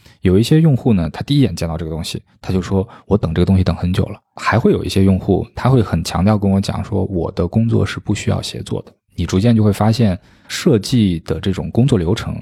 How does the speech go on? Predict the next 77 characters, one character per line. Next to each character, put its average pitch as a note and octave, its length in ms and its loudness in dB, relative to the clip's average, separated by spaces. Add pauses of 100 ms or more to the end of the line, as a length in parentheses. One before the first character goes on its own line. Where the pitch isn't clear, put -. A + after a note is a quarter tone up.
呃， F2 120 -2
为 G2 100 4
什 A#2 80 2
么 A2 60 2
我 F2+ 60 -2
刚 F#2 100 -4
才 G2+ 80 0
说 G#2+ 140 -2
它 G#2 100 -2
很 F2+ 160 -6
长 E2 320 -4
尾， A2+ 180 0 (300)
是 - 160 0
因 B2 120 6
为 A2 320 4
它 - 260 -2
的 B2 80 2
流 F2 220 2
程 F2 240 -6
跟 G2+ 180 0
他 G#2+ 140 -2
自 A2 120 -4
己 E2+ 100 -2
的 D#2+ 80 -2
方 B2+ 200 0
法 F#2 140 -4
有 F2 80 -6
关 E2 200 -8
系。 - 200 -12 (440)
那 A#2 60 4
有 E2+ 160 0
的 F#2+ 80 2
人 A#2+ 180 2
会 G#2+ 160 0
更 G#2+ 160 2
趋 - 200 0
向 A2 200 4
于 F2 160 0
去 F#2+ 220 -2
做 G2 220 0
一 F2 80 2
个 F2+ 160 -2
更 G2 160 0
协 F2 200 -2
作 B2 160 2
性 G2+ 220 2
的 C#2+ 240 -4
设 - 180 -2
计 D#2+ 380 -4
工 E2 160 -6
作， E2 220 -6 (300)
有 F2 140 0
的 G2 80 4
人 G2+ 160 4
呢， F#2 180 4
可 - 140 -4
能 F2 140 2
觉 F2 160 0
得 F2+ 80 4
自 G2 160 -4
己 - 160 -4
特 - 80 -6
别 F#2+ 180 2 (120)
厉 C3+ 120 2
害， - 240 -4 (200)
我 E2+ 100 -4
是 G2 140 0
一 G2 100 2
个 G2 180 2
非 - 160 0
常 G2 280 0
独 F2 200 -6
立 B2+ 160 4
的 E2 160 2
设 G2 140 0
计 G2+ 100 4
师， A2 280 2